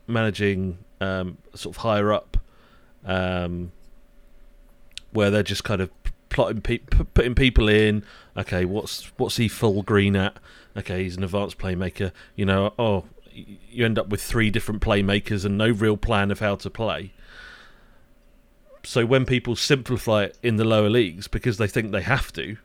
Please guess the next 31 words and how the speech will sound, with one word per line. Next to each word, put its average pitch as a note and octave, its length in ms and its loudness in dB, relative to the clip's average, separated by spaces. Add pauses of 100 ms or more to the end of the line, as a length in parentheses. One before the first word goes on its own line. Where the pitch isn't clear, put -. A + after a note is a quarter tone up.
(720)
it G#2+ 140 -4
tends G#2+ 320 -2
to G#2 100 -4
work G2+ 460 -2
because G2 280 -8
they G2 120 -2
have F#2+ 140 -4
a F#2 40 -6
clear G#2 380 -2
tactical - 520 -8
plan. F#2 380 -10 (580)
Um, F2 400 -8 (120)
but G#2+ 80 2
yeah, G2 220 2 (120)
as A2+ 160 0
Tobe G2 220 -2
said, F2+ 260 -4
ultimately, F#2 640 -4 (100)
I F#2 60 -10
think F2 300 -8 (120)
it's G2+ 220 -8
all A2 120 -2
relative F#2 440 -2
anyway. F2 440 -4 (600)
So E2+ 460 -6 (480)
play G2+ 240 2
how F#2+ 140 -2
you F2 160 -4
wanna F#2 200 -2
play. D#2 380 -10 (680)
But - 460 -6